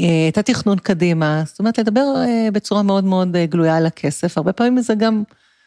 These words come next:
גורם לכך שצריך להעלות את התעריפים, את המחירים, ולחבר אותם לנושא הזה של, אה,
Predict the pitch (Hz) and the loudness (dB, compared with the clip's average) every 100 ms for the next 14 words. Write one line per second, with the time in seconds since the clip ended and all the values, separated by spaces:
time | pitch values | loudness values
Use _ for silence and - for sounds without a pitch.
0 | _ - 196 202 233 247 226 - - - | _ -4 0 2 0 0 -4 -6 -6 -2
1 | 202 190 240 330 156 170 - 143 151 - | -2 0 -2 -4 -6 -6 -4 -2 -2 -2
2 | 220 233 214 202 _ _ _ _ _ 185 | 0 0 0 -4 _ _ _ _ _ -8
3 | 170 - 147 139 139 - 196 233 220 214 | -6 -2 0 0 -2 -2 0 0 0 -2
4 | - _ _ _ - 214 - 277 339 339 | -8 _ _ _ -2 -2 0 -2 -2 -4
5 | 240 208 196 - 202 190 190 190 180 - | -6 -6 -8 -6 -2 0 0 -2 -4 -2
6 | 190 180 175 - 175 175 165 160 156 | -2 -2 -6 -4 -2 0 0 -2 -2